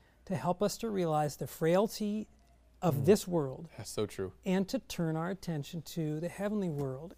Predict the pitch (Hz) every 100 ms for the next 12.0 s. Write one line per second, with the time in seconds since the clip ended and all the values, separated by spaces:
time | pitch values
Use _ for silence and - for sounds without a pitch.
0 | - 165 160 - - 165 - 202 269 -
1 | 254 220 151 170 226 - 226 214 214 196
2 | 165 165 - 165 135 139 139 156 190 185
3 | 196 185 175 - 151 - - - - 113
4 | - - - 196 175 - - - 185 170
5 | 180 - - 247 - 254 359 285 151 185
6 | - 190 240 - 226 208 - 208 - 175
7 | 160 185 190 247 311 339 254 185 139 135
8 | 165 - 127 110 120 185 147 156 226 202
9 | 196 - 151 147 151 170 139 185 185 214
10 | 196 139 139 127 139 139 - 175 151 -
11 | - 185 214 208 180 156 165 - 180 135